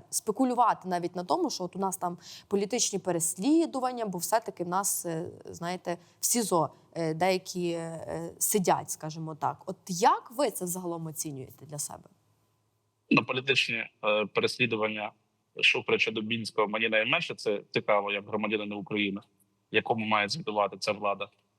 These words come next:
Speaker 2: Тут основна проблема, от яку ви окреслили, саме, е, в тому контексті, що у нас, звісно, українська влада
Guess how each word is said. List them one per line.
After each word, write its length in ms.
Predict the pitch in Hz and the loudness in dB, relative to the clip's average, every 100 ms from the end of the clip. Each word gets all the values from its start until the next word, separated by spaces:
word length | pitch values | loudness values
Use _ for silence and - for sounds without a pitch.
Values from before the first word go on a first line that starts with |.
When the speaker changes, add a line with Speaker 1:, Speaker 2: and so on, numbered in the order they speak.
| _ | _
Speaker 2:
Тут 220 | - 196 - | -2 -2 -2
основна 360 | 131 - 147 | -4 0 0
проблема, 500 | 147 131 147 147 120 113 | 0 -2 -2 -2 -6 -8
от 140 | 110 | -6
яку 200 | 117 131 | -4 2
ви 100 | 117 | 2
окреслили, 460 | 110 123 - 98 95 | 2 0 -2 -8 -6
саме, 320 | - 107 104 - _ _ _ _ | -4 -2 -4 -8 _ _ _ _
е, 380 | 113 110 107 107 | 4 4 2 -2
в 60 | 101 | -2
тому 180 | 147 135 | -2 0
контексті, 420 | 123 120 123 - | 0 -2 -4 -4
що 220 | - 117 | -2 0
у 20 | |
нас, 180 | 117 123 - | 2 0 -2
звісно, 260 | 113 - | -12 -8
українська 340 | 104 127 123 120 | -6 -4 2 4
влада 400 | 113 113 104 | 4 4 2